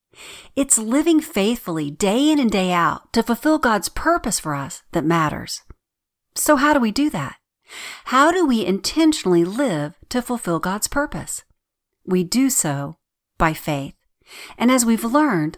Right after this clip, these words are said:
living by faith in any area of life is counterintuitive to living by sight. Why?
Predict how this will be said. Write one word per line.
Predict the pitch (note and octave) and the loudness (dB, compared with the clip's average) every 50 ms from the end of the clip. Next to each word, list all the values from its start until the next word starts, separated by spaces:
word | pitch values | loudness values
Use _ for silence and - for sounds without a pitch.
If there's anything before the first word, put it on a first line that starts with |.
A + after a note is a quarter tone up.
| - - | -6 0
living | G3 B3 C4 D#4+ D#4+ D#4 | 2 4 4 4 4 4
by | C#4 B3 G#3+ | 2 -2 -4
faith | F#3+ - - F3 F3 F3 G3+ A#3+ - _ _ - | -4 -4 -4 -2 -2 -2 -4 -8 -12 _ _ 2
in | F#3+ F3+ F3+ | 2 4 4
any | - F#3+ G3 G3+ F3+ D#3 | 6 6 6 6 4 2
area | D#3 D3+ C#3+ D3 | 2 0 -2 -4
of | C#3+ D3+ | -6 -4
life | D#3 D3 C#3 C#3+ F3 G#3+ - - - - _ _ _ _ _ _ - | -4 -4 -2 -4 -4 -8 -12 -18 -20 -20 _ _ _ _ _ _ 0
is | A3+ A3 - | 0 0 0
counterintuitive | - - - G3 G3+ G#3 A3 B3+ C#4+ D#4 D#4+ E4 E4 - F#3 D#3+ D#3 D3+ D3 D3+ D#3 E3 _ - | -2 -4 -2 2 2 2 2 2 2 2 0 0 -2 -2 -2 0 0 0 -2 -6 -8 -8 _ -12
to | - - A3+ | -8 -6 -4
living | G3+ G3+ F#3 E3+ D#3+ D#3+ | -2 -2 0 0 -2 -2
by | D#3 D3+ D3+ | -2 -4 -2
sight. | D3+ - - F3 D#3+ D3 C#3 - - _ _ _ _ _ _ _ _ _ _ - - - | 0 0 0 0 -2 -4 -6 -8 -12 _ _ _ _ _ _ _ _ _ _ -14 -6 -2
Why? | F3 D3+ D3+ D3+ D#3+ G#3 B3+ C#4 | 0 2 2 2 0 -2 -6 -8